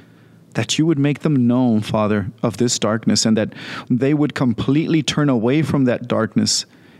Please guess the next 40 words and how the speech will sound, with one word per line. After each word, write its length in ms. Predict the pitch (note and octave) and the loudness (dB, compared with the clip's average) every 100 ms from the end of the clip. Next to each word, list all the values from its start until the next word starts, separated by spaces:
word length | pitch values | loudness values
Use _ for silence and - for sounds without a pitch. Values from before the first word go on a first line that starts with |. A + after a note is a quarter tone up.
| - | -4
and 120 | A#2+ | -2
that 120 | A#2+ | 0
they 100 | A2 | 0
would 220 | D3 C#3+ - | 0 0 0
come 180 | C3 | 0
into 260 | B2+ C3+ - | 2 0 0
your 220 | A#2 G#2 | 2 2
light. 320 | G2+ G2 G2+ - - - - - - - | 2 2 0 -4 -12 -20 -20 -20 -16 -6
I 100 | C3 | -4
pray, 220 | B2 D#3+ | -2 -2
Father, 360 | D3+ D3 C#3 D3 | 0 -2 0 -2
for 240 | A2+ A#2+ - | 0 -2 0
any 180 | C3 C#3 | 0 0
believers, 720 | A#2+ A2+ A2+ B2 A#2 A#2 - | 2 2 2 2 2 0 0
Father, 420 | A2+ A2 A2 G#2+ - - - - | 0 0 0 -2 -6 -20 -20 -8
who, 460 | - C#3 A#2+ - | 0 2 2 0
who 200 | - D#3 | 0 0
have 300 | B2 A#2+ E3+ | 0 0 -2
been 160 | D3+ B2+ | 0 0
practicing 580 | C3 B2 A2+ A#2+ - A2 | 0 -2 0 0 2 0
some 240 | - A2+ | 0 0
of 120 | A2+ | 0
these 220 | G2+ G#2+ - | 2 0 0
things, 400 | A2 G#2+ G#2+ - | 0 2 2 0
who 180 | A#2 G#2+ | 0 0
have 240 | C#3 D3+ | -2 -2
formed 340 | - B2+ A#2+ | 0 2 2
a 60 | A2+ | 2
syncretism, 880 | - A#2 A2 A2+ G#2 A2+ G2 G#2 G2+ - - - - | 0 2 0 0 -2 0 0 0 0 -4 -16 -12 -4
and 140 | C3 | -2
who 120 | C3 | 0
have 140 | C3 A2 | 0 2
not 280 | B2 D#3+ - | 0 0 0
been 200 | C#3+ A2+ | 0 0
taught, 340 | - F#2+ - | 0 -2 -2
Father, 300 | - G#2+ G#2+ | -2 0 0
from, 320 | - G#2+ G#2 | 0 2 2
from 240 | - A#2+ A2 | 0 0 0
the 100 | A2 | -2
pulpit. 480 | - A2 - G2+ | -2 -2 0 -2